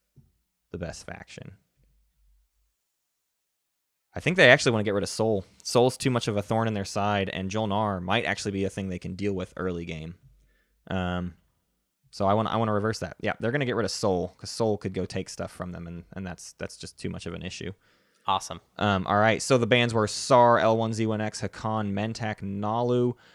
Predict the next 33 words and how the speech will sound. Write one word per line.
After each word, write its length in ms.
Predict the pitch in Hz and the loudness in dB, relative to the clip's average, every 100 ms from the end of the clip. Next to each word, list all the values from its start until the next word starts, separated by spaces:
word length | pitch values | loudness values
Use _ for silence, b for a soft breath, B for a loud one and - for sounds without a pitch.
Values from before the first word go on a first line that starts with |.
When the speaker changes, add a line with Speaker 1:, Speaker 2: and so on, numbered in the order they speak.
| b | b
Speaker 1:
and 100 | 92 | -8
the 40 | |
Federation 440 | 95 120 123 123 120 | 0 2 4 2 -2
of 60 | |
Soul. 400 | - - 180 139 | -6 2 6 6
Player 260 | 120 143 156 | 6 4 4
number 220 | 165 151 | 4 0
six, 440 | 147 - 165 - - | 0 0 0 -2 -8
uh, 140 | - 104 | -2 0
we're 120 | 113 | 2
sticking 340 | 131 - 156 147 | 0 0 0 2
with 160 | 147 | 4
it. 100 | 147 - | 4 2
I 80 | |
don't 120 | 120 - | 0 -2
see 160 | 117 | -2
<laughs> 0 | |
any 180 | 123 143 | 2 4
reason 340 | 147 147 135 135 | 4 0 0 -2
for, 280 | - 123 110 | 0 0 -2
for 340 | - 120 110 - - | -2 -2 -2 -8 -4
things 180 | 127 127 | -2 0
to 60 | |
get 140 | 120 - | -2 0
shaken 320 | 123 120 110 | 0 0 0
up 160 | 110 | -2
with 160 | 101 - | -4 0
this 340 | 113 113 - - b | 2 2 -2 -10 b
single 380 | - - 131 123 | -12 -2 2 2
decision 420 | 104 - 123 117 | 0 -2 -2 -2
of 80 | 110 | -2
the 80 | 104 | -2
game, 380 | 104 104 101 | 0 0 -2